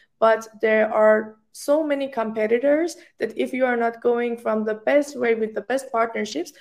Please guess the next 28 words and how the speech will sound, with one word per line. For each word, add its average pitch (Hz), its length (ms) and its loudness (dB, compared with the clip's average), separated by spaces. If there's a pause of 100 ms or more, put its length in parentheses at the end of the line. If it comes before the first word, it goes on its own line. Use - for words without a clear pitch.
(140)
there 285 120 2
is 294 120 0
no 294 200 0
way 277 180 2
that 220 220 -4
you 220 80 -6
can 214 320 -4 (100)
take 240 260 0
the 220 80 -4
market. 208 460 -12 (320)
So, 285 640 4
um, 240 560 -2 (340)
that's, 269 320 -2 (120)
uh, 233 160 0
why 233 340 2
we 220 520 -6
try 220 260 -2
to - 200 -10
evaluate 233 680 0
the 220 160 -4
size 254 400 -2
of 285 160 -2
the 269 80 -6
market, 233 600 -2 (380)
uh, 220 400 2
evaluate 226 600 0
the, 214 540 0
um, 107 680 -4